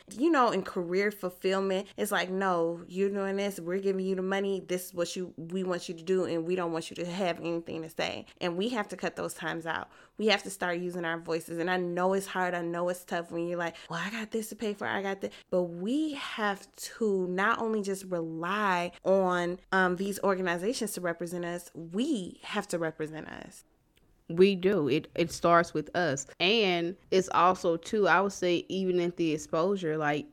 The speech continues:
Speaker 2: know your surroundings. Are we keeping up with current events? Do we have a se-, we have to have a seat at the table and have something to say at that seat.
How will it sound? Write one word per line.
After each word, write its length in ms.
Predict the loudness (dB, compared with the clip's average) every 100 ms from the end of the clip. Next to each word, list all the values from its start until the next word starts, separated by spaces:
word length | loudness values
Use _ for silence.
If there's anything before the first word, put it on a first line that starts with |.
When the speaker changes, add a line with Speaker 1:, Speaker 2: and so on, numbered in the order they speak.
| -6
Speaker 2:
know 220 | 0 4 6
your 180 | 4
surroundings. 600 | 2 0 0 0 0 -4 -2
Are 180 | 0 2
we 220 | 0 -4 -16
keeping 400 | -12 -4 0 0
up 160 | -2
with 100 | -6
current 300 | -6 -6 -2
events? 400 | -4 -4 -4 -6 -4 6
Do 100 | 6
we 140 | 6
have 180 | 4 4
a 60 | 0
se-, 160 | -4
we 140 | -2 2
have 240 | 2 2
to 80 | 0
have 160 | -2 -2
a 40 |
seat 280 | -4 -6 -2
at 160 | -4 -4
the 80 |
table 340 | -4 0 0 0
and 120 | -2
have 220 | -4 -6
something 200 | -6 -8
to 140 | -8 -8
say 320 | -4 -2 -2
at 140 | -6
that 120 | -10 -12
seat. 360 | -8 -8 -10